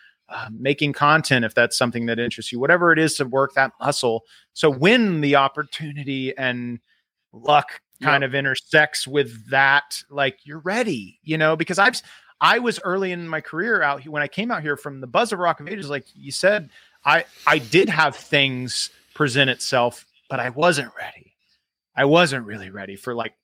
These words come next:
Speaker 1: pilots and, and things that were, and these big reps that I was lucky to get with. And, um, I just wasn't ready for it. I, th-, of course, we always think we're ready, but then you look back and you're
Speaker 2: Always.
Speaker 1: like, "What was I thinking?" Like,
Speaker 2: <laughs>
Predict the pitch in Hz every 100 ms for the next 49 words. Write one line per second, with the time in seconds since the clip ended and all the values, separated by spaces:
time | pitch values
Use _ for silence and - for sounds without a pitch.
0 | _ - 143 123 110 - - 127 117 117
1 | 123 127 151 139 135 135 123 131 123 135
2 | 131 127 131 113 110 _ _ 151 156 143
3 | - - 139 - - 131 123 123 113 131
4 | 127 127 117 113 120 113 117 - 113 110
5 | - _ _ _ _ - 113 113 110 -
6 | 127 123 - 127 135 147 123 139 233 -
7 | 110 101 - 123 147 - - - 147 -
8 | 196 - - _ 156 180 254 180 - 196
9 | 247 240 175 - - 107 113 - _ _
10 | _ _ 139 156 147 147 139 139 143 139
11 | 135 127 233 311 294 202 143 123 - 254
12 | 294 320 143 110 _ 135 143 135 - _